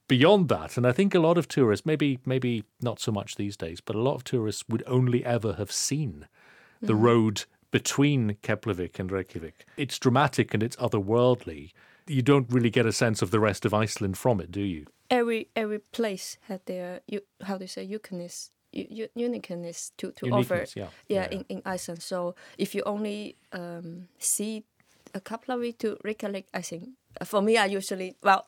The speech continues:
Speaker 2: the first time maybe I see, now I just sleep <laughs> through this, uh, this, uh, forty minute or thirty minute drive. <laughs> Yeah.
Speaker 1: Yeah, yeah. Well, I, I don't 'cause I'm driving, but I take, I take the <laughs> point. It can be a bit, uh,
Speaker 2: Yeah.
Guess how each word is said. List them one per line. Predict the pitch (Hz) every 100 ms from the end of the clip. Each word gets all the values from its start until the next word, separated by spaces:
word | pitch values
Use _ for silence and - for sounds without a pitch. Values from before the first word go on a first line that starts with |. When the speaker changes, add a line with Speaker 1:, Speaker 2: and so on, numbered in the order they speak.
| -
Speaker 2:
the | 208
first | 240 240
time | 226 190
maybe | 185 185
I | 175
see, | - 180
now | 175 208
I | 190
just | 165 -
sleep | 175 170 -
<laughs> | 262 - 415 571 453 - - 165
through | - 226 254 226
this, | 226 202
uh, | 208 202 196 -
this, | 196 190 -
uh, | 196 180
forty | - 185 -
minute | 180 175 -
or | 175 170
thirty | 180 -
minute | 175 175 175
drive. | - 170 -
<laughs> | 254 269 - 392 320 254 -
Yeah. |
Speaker 1:
Yeah, | 135 87 170 - -
yeah. | 90
Well, | 117 135
I, | 127 131
I |
don't | 131 120 104
'cause | 107
I'm | 107
driving, | 104 104 78 -
but | - 95 113
I | 117
take, | - 135 123
I | 110
take | - 156 127
the | 147
<laughs> | -
point. | 208 202 143 -
It | 175
can | 151 143
be | 160
a | 135
bit, | 135 131 -
uh, | 135 127 117
Speaker 2:
Yeah. | 185 180